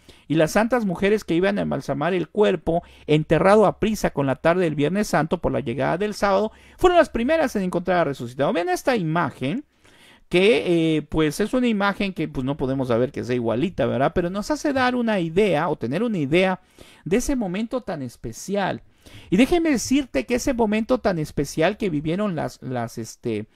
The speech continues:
que vivieron precisamente María, María Magdalena y las santas mujeres, eh, pues es un momento que también nosotros vamos a ver. ¿Y cómo? Pues sí, porque al momento de morir,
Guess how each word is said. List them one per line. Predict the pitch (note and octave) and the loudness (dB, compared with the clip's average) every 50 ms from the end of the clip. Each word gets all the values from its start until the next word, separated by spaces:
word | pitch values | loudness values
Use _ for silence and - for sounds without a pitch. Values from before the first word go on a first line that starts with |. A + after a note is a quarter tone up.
| _ _ - - - - - _ | _ _ -20 -20 -20 -20 -10 _
que | - D3+ D3+ | 0 2 2
vivieron | D#3 D#3 E3 F3+ F3+ F#3+ G#3 G#3+ | 4 4 4 4 6 6 4 2
precisamente | - D#3+ C#3 D#3 E3+ - F3 D3+ C#3+ D3+ F3 G3+ F#3 | 2 0 -2 -2 -2 -2 0 0 0 0 0 0 0
María, | D#3 C#3 B2+ C3 B2+ B2+ A#2+ - | 0 -2 -2 0 -2 -2 -2 -4
María | - - C3+ C3+ C#3+ D#3 E3 | -4 -4 -2 -2 -2 -2 -2
Magdalena | E3+ D3 C#3+ C#3 B2+ A#2+ B2 C3 C#3+ E3 F3 E3+ | -4 -4 -6 -6 -6 -4 -4 -4 -2 -2 -4 -4
y | C#3+ A#2+ | -4 -4
las | A2+ A#2+ - | -6 -8 -8
santas | - B2+ C#3 - E3 E3 D#3 | -8 -8 -8 -8 -10 -10 -10
mujeres, | B2 - - B2 A#2 A#2 C3 F#3 - _ _ _ _ _ _ _ _ _ | -12 -12 -8 -8 -6 -6 -8 -10 -12 _ _ _ _ _ _ _ _ _
eh, | - D3 | -6 2
pues | - - F#3 - - | 4 6 6 6 4
es | A3 A3 - | 2 0 0
un | E4 D#4 | 2 2
momento | D4 C4 A3 A3+ A3+ A#3+ - - B3+ | 2 2 2 2 0 0 0 0 0
que | - G3+ | 0 -2
también | E3+ - F3 D#3+ D#3+ F#3 A3 C4 B3 | -2 -2 -2 -2 0 0 0 0 0
nosotros | A3 F3 - G#3 A3 - A3+ G#3 E3 | -2 -2 -2 -2 -2 -2 -4 -2 -2
vamos | E3 D#3+ G#3 A#3 A#3 - - | -2 -2 -2 -2 -4 -4 -4
a | D3+ D3 | -4 -4
ver. | - - F3+ C#4+ D#4+ D#4+ C#4+ | -4 -2 -2 0 0 0 0
¿Y | A3+ F3 E3+ E3 - | -2 -4 -6 -6 -2
cómo? | - D4 F4 G4 F#4+ E4+ - - - _ _ _ - - - - - - | 0 2 2 2 2 0 -2 -4 -6 _ _ _ -20 -20 -20 -20 -4 0
Pues | - F3+ - | 0 2 2
sí, | - A3+ C4 | 2 2 2
porque | - C4 A3+ - - G3 | 2 2 0 0 0 -4
al | F#3+ F#3+ | -2 -2
momento | F#3+ G3 G#3+ B3 C#4+ D#4 - - E4 D4+ | -4 -2 -2 -2 -2 -2 -2 0 0 2
de | C#4+ B3 | 2 2
morir, | G3 F3+ F3 F3+ G3 A#3+ B3+ B3 A#3 A#3 A3+ | 0 -2 -2 -2 -2 -2 0 -2 -2 -2 -4